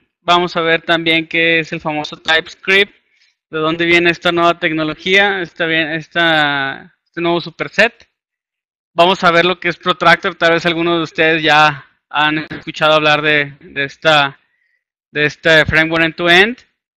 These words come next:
Si no, no se preocupen, aquí vamos a definir por qué nos puede ayudar, para qué, para qué nos sirve. Y este, vamos a hablar en el punto número cinco, Behavior Driven Development con Cucumber.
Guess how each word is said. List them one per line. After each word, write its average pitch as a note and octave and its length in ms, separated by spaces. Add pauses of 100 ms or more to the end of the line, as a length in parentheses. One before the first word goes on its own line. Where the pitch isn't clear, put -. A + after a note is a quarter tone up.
(360)
Si - 200
no, D#3+ 200
no E3+ 100
se F3 100
preocupen, D#3+ 460
aquí D#3 160
vamos D#3+ 320
a C#3+ 220
definir D#3 580 (220)
por D3 180
qué E3+ 320
nos F3 220
puede F3 220
ayudar, F3 760
para D3 220
qué, E3+ 420
para D3+ 240
qué F3+ 140
nos F#3 160
sirve. F#3 320 (1120)
Y A3 640 (100)
este, D#3+ 840 (160)
vamos E3 580
a G3 60
hablar F3+ 220
en F#3+ 80
el E3+ 60
punto F#3 280
número G3 260
cinco, G3 460
Behavior F3+ 480
Driven F3 320
Development F3+ 520
con D#3+ 160
Cucumber. F#3+ 560